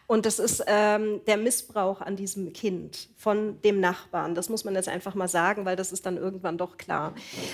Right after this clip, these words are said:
Ähm, das ist ein sehr, sehr schweres Thema und trotzdem liest sich dieses Buch, wie Sie gesagt haben,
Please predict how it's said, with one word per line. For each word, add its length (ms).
Ähm, 360
das 180
ist 140
ein 180
sehr, 280
sehr 160
schweres 500
Thema 340
und 200
trotzdem 880
liest 380
sich 160
dieses 300
Buch, 260
wie 120
Sie 140
gesagt 500
haben, 300